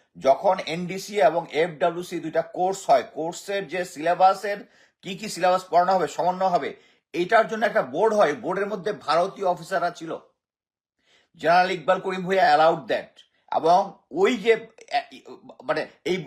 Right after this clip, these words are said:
এই বোর্ড প্রসিডিংগুলো কিন্তু এখন আছে, থাকার কথা। এই বোর্ড প্রসিডিংগুলো চেক করা দরকার, কার সময় এটা হয়েছিল। আমি যদি ভুল হয়ে থাকি, জেনারেল ইকবাল করিম ভুঁইয়া আমাকে পরে হয়েছিল, let me, let me find out the fact যে কার আমলে এইটা হয়েছিল। এবং they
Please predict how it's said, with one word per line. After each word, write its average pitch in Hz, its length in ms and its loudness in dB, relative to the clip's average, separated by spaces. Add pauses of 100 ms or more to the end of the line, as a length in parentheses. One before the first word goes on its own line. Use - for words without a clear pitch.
এই 185 120 -4
বোর্ড 196 260 -2
প্রসিডিংগুলো 196 560 -4
কিন্তু 190 220 -6
এখন 196 180 -2
আছে, - 320 -8 (880)
থাকার 190 260 2
কথা। - 240 -10 (580)
এই 170 140 0
বোর্ড 185 240 0
প্রসিডিংগুলো 214 520 0 (100)
চেক 208 160 -6
করা 196 160 2
দরকার, 160 240 0
কার 190 280 0
সময় 208 260 -4
এটা 170 120 -2
হয়েছিল। 147 220 -6
আমি 143 180 -2
যদি 160 120 -8
ভুল 185 200 -2
হয়ে 208 120 2
থাকি, 160 160 -6
জেনারেল 160 220 -6
ইকবাল 170 160 -2
করিম 175 160 -8
ভুঁইয়া 156 200 -4
আমাকে 135 220 -4
পরে 165 200 -6
হয়েছিল, 127 240 -8 (240)
let 170 260 -4
me, 196 180 -6
let 190 140 -4
me 185 140 -8 (320)
find 175 180 0
out 185 120 4
the 175 160 0
fact - 360 -2 (680)
যে 156 160 -4
কার 208 340 2
আমলে 226 400 4
এইটা 180 400 0
হয়েছিল। 208 340 -2
এবং 214 400 2 (1000)
they 180 120 4